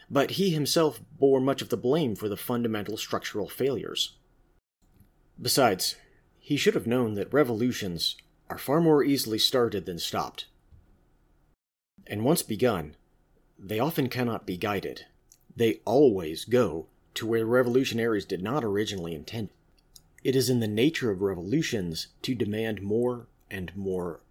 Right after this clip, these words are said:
and more of a given society, even if that is emphatically not the intention of the people who started it. In any case,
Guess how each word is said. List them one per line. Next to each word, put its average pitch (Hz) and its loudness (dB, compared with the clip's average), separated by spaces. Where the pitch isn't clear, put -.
and 92 -10
more 98 0
of 98 -6
a 104 -4
given 92 -6
society, 95 -4
even 120 0
if 104 -6
that 101 -4
is 95 -6
emphatically 95 -6
not 107 -4
the 101 -8
intention 90 -8
of 95 -14
the 98 -12
people 80 -10
who 80 -14
started 101 -6
it. 62 -16
In 143 2
any 135 4
case, - -2